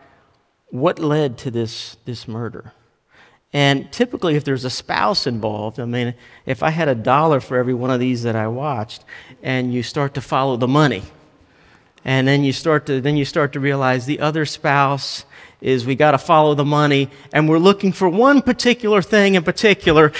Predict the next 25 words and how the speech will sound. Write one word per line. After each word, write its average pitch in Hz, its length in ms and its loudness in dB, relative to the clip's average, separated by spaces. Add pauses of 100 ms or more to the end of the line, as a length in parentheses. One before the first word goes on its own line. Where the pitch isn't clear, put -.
(140)
and 170 100 4
it 180 80 6
always 269 360 6
comes 233 280 2
down 220 340 4
to 214 280 2
the 202 260 4 (120)
life 240 500 6
insurance 214 640 4
plan, 220 540 4 (960)
right? 214 380 4 (500)
And 185 160 2
then 220 140 6
you 220 100 4
start 220 280 4
to 208 80 -2
realize 196 540 4
this 196 180 -2
is 180 180 -2
a 170 160 2
first-degree 175 920 0
murder 139 560 2 (420)
because 165 400 0
it's - 260 0 (140)
planned, 185 760 2